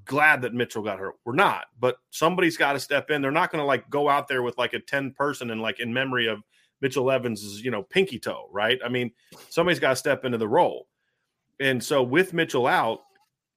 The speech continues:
Kevin Bauman steps into it where Kane Barong is coming back from an injury. Eli Raridon's coming back from an injury,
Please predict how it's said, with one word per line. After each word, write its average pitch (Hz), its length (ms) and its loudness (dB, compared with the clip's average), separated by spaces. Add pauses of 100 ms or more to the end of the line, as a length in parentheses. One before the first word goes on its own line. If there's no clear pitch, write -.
Kevin 156 320 2
Bauman 156 360 0
steps 127 360 -2
into 120 320 -2
it 131 100 -2
where 117 120 -2
Kane 160 320 -2
Barong 143 400 0
is 127 100 -6
coming 123 300 -4
back 110 260 -2
from 107 160 -8
an 101 100 -10
injury. 101 440 -6
Eli 139 240 0
Raridon's 131 480 -2
coming 113 240 -6
back 104 220 -4
from 107 160 -8
an 101 80 -6
injury, 120 400 -4